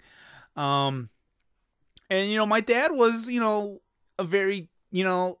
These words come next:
a very good father. He was always there for me. And, um,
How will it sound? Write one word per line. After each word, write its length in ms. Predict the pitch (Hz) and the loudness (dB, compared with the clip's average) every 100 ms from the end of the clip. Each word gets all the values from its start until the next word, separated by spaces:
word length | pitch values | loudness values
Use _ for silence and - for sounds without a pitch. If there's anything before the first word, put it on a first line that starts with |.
| - | -4
a 80 | 165 | -4
very 340 | 127 160 160 | 2 2 2
good 280 | 143 160 165 | 0 -4 0
father. 440 | 139 110 101 139 | 2 2 0 -4
He 140 | 139 120 | -4 -6
was 140 | 110 | -4
always 240 | 117 135 | -2 -2
there 180 | 139 113 | -4 -6
for 140 | 101 107 | -6 -8
me. 240 | 113 151 _ - - - _ | -8 -10 _ -20 -20 -20 _
And, 480 | 127 123 120 117 117 - | 0 0 0 -2 -4 -6
um, 680 | 117 110 107 107 104 107 | -4 -2 -2 -4 -6 -10